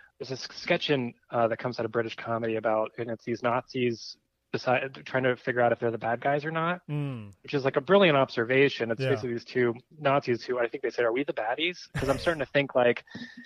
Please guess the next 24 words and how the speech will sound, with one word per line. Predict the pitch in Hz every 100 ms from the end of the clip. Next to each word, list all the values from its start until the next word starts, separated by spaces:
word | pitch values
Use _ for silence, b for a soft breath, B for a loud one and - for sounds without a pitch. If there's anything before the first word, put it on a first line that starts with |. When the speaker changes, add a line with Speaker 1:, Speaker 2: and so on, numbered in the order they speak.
| B _ -
Speaker 1:
just | 220
the | 214
way | 190
we're | 175
being | 156 156
portrayed, | 135 127 - 233 220 214
it's | 185 147
like, | 135
Speaker 2:
Right. | 220
Speaker 1:
we |
might, | 330 294 - _ _
we | 180
might | 208 269 277
be | 170
the | 127
bad | 139 185 147
guys, | 107 - - - -
you | 160 127
know? | 127 127 139
And | 147
that's | 175 175
kind | - 185 190
of | 139 117
what | 123 120